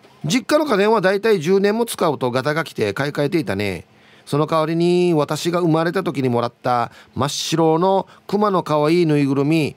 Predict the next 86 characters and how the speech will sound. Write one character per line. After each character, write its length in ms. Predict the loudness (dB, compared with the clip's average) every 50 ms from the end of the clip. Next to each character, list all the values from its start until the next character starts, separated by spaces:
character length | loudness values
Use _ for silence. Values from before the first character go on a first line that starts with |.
| _
の 300 | 0 0 0 0 0 -4 _ _ _ _
白、 500 | -6 -4 0 2 4 4 2 0 -2 -8 _ _ -4
違 60 | -2
う 60 | 0
な、 200 | 0 0 -2 -4 _ _ _ _ _
シ 400 | -6 -2 -2 2 4 4 4 4
ー 40 | 4
ロ 340 | 4 4 4 2 0 -4 -10 _ _ _ _ _ _ _ _ _
ー、 40 | -4
か 60 | -4
っ 40 | -2
こ 120 | 0 0
名 120 | 0 2 0
前 240 | 0 -2 -2 -6 -12 _ _
が 240 | -2 -2 -2 -2 -4 -8 _ _ _ _
い 80 | 2 2
る 80 | 2
ん 60 | 2
だ 80 | 2 0
け 100 | 0 0
ど、 260 | -2 -2 -2 -4 -6 -12 -20 -20 -10 _
も 160 | 0 0 2
う 40 | 2
二 140 | 2 0 2
十 180 | 2 2 4
年 180 | 4 4 2 2
弱 220 | 0 -2 -2 0
も 100 | 0 0
一 60 | 0 0
緒 120 | 0 0
に 80 | 0 0
い 40 |
る 80 | 0 -2
か 100 | -2 -2
ら、 260 | -2 -2 -2 -4 -6 -10 -20 -8 -2
汚 220 | 0 2 2 2 0
れ 100 | 0 -2
て 280 | -4 -4 -4 -4 -6 -8 -18 -16 _
空 300 | 0 2 2 4 4 4
洞 200 | 4 4 4 2
に 100 | 0 -2
な 100 | -2 -4
り 80 | -4
そ 160 | -4 -2 -4 -4
う 40 |
さ。 260 | -4 -4 -8 -8 -10 -12 _ _ _ _ _ _ _ _ _ _
ヒ 120 | -4 -4 -2
ー 40 | 0
プ 80 | 0
ー 20 | -2
さ 140 | 0 0
ん 40 | 0
は 80 | 0 0
生 80 | 0
ま 120 | 0 0 0
れ 80 | -2
て 100 | -4 -4
か 100 | -4 -2
ら 60 | -2 0
今 160 | -2 0 0
ま 100 | 0 -2
で 80 | 0
持 80 | -2 -2
っ 60 | -2
て 120 | -2 -2 -2
る 80 | 0
も 80 | -2 -2
の 100 | -2 -2
あ 60 | -2
る 80 | -2 -2
ね。 220 | -4 -4 -6 -10 _ _ _ _ _ _ _ -4
じ 80 | -2
ゃ 40 | -2
あ 20 |
時 100 | -2 -2
間 120 | -2 -2 -2
ま 60 | 0
で 80 | 0 0
読 120 | 0 0
ん 40 | -2
だ 120 | -2 -2
千 100 | -2 -2
葉 100 | -2 -2
ル 80 | -2 -2
ン 100 | -2 -2
バ。 200 | -2 -4 -4